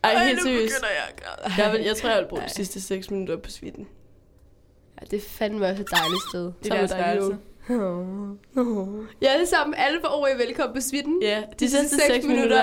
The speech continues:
Speaker 2: af vores liv på O E.
Speaker 1: Så holder vi fest på Suiten, og det gør vi bare.
Speaker 2: Takke.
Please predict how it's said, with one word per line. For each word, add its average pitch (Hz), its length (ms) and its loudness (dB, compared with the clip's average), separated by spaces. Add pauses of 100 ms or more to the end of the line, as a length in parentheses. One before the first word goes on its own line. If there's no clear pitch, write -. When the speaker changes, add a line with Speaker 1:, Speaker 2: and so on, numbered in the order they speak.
Speaker 2:
af 247 100 0
vores 240 300 -2
liv 277 220 -2
på 220 220 0
O 220 60 2
E. 220 100 0
Speaker 1:
Så 233 120 0
holder 220 260 2
vi 202 60 -4
fest 220 260 0
på 226 80 -4
Suiten, 220 260 -2
og - 140 0
det 233 100 -2
gør 214 160 0
vi 240 80 -2
bare. 190 300 -2
Speaker 2:
Takke. 349 600 0